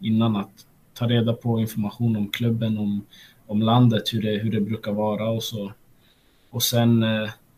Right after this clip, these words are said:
tror jag att det är, det är ganska vanligt att, liksom, i Sverige är det väldigt, allt är så organiserat och punktligt och så vidare. Men när man kommer till vissa länder, det är inte samma organisation, och inte bara med,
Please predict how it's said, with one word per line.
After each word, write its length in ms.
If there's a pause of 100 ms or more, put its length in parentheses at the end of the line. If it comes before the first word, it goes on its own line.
(220)
tror 200
jag 100
att 140
det 80
är, 380
det 80
är 60
ganska 340
vanligt 440
att, 180 (360)
liksom, 320
i 40
Sverige 440
är 40
det 80
väldigt, 520 (600)
allt 280
är 40
så 220
organiserat 760
och 300
punktligt 500
och 300
så 140
vidare. 420 (240)
Men 160
när 80
man 160
kommer 540 (1500)
till 140
vissa 240
länder, 500 (420)
det 80
är 120
inte 240
samma 300
organisation, 720
och 80
inte 160
bara 260
med, 280